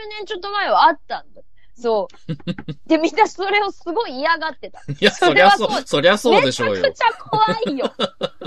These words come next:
Speaker 1: めちゃくちゃ怖いって言ってた。
Speaker 2: <laughs> いや、
Speaker 1: 本当に。一人、一人だから。
Speaker 2: うん。いや、一人か。
Speaker 1: そう、一人なの。だから、い-、一緒に誰かが行っちゃダメで、
Speaker 2: あー。
Speaker 1: 多分範囲が決められてるんだと思うんだけど。
Speaker 2: はいはいはいはい。
Speaker 1: そう。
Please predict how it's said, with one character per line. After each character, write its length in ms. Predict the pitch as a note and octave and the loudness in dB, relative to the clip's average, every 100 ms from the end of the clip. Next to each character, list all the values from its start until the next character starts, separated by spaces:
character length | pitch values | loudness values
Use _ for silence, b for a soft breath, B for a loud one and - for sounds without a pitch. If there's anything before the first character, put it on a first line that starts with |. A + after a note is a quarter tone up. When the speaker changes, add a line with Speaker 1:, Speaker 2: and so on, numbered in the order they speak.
| - | -10
Speaker 1:
め 120 | C#4+ | -6
ち 240 | B4+ - A4+ | -6 -8 -14
ゃ 100 | A#4 | -16
く 140 | - C4+ | -14 -10
ち 140 | C#4+ | -2
ゃ 160 | G#4+ - | -2 -2
怖 280 | G4+ F4+ C#4 | 0 0 0
い 60 | F#3 | -2
っ 40 | |
て 80 | - E3+ - | -4 -10 -8
言 160 | B3 | -10
っ 20 | G3+ | -4
て 40 | A3+ | -2
た。 80 | G3+ | -2
Speaker 2:
<laughs> 0 | |
い 40 | F3+ | 0
や、 60 | |
Speaker 1:
本 160 | F4 D4+ | -2 -2
当 180 | D#3+ D#4+ | -4 -4
に。 80 | |
一 120 | B3 - B4+ | -4 -4 -2
人、 180 | F#4 - _ | -2 -8 _
一 200 | A#4 - | -6 -4
人 100 | C#4 | -2
だ 0 | |
か 0 | |
ら。 80 | |
Speaker 2:
う 40 | A3+ | -2
ん。 20 | |
い 20 | |
や、 100 | G#3 | -2
一 340 | - - A#3+ B3 | -6 -6 -2 -2
人 120 | G#3+ | -2
か。 420 | - F3+ D#3+ D3+ - - | -6 -2 -2 -2 -6 -6
Speaker 1:
そ 220 | G4 C#4 | -2 -2
う、 20 | |
一 80 | A3+ A#4 | -2 -4
人 80 | G#4 | -4
な 120 | D4 F#3+ | -6 -10
の。 40 | |
だ 100 | A#3 | -6
か 100 | A3 | -6
ら、 60 | - | -4
い-、 20 | |
一 380 | F#4+ E4+ - F#4+ | -6 -6 -4 -6
緒 200 | - G#4+ | -4 -2
に 60 | |
誰 200 | G4+ F#4+ | 0 0
か 120 | C#4 A3+ | 0 -2
が 100 | G#3+ | -2
行 60 | B3+ | -2
っ 20 | |
ち 100 | - | 0
ゃ 60 | A3+ | 0
ダ 140 | G3+ | 0
メ 100 | B3 | 0
で、 60 | B2 | 2
Speaker 2:
あ 840 | A#2+ - - A2 G#2 G2+ F#2+ F#2 | 4 4 2 0 0 -2 -2 2
ー。 40 | |
Speaker 1:
多 40 | A4+ | 2
分 80 | F4 | 2
範 80 | B4+ C5+ F#4 | 0 0 -4
囲 40 | |
が 100 | A3+ | -8
決 120 | G#3+ | -8
め 100 | C#4 | -8
ら 120 | D4 D4 | -4 -4
れ 100 | C#4 | -4
て 120 | C#4+ | -8
る 100 | B3+ | -10
ん 40 | |
だ 100 | G3 | -12
と 80 | G3 | -12
思 180 | F#3+ G3 | -10 -6
う 40 | |
ん 40 | F#3 | -4
だ 100 | G3 | -4
け 120 | F#3+ | 2
ど。 220 | A3+ F#3+ | 4 4
Speaker 2:
は 160 | B2+ F#2 | 0 -6
い 60 | |
は 180 | D#2 E2+ | -8 -14
い 60 | D#2 | -16
は 120 | D#2+ | -20
い 20 | |
は 40 | C#2+ | -20
い。 40 | - | -20
Speaker 1:
そ 380 | - C#4+ G#3+ | 4 4 4
う。 60 | - | -2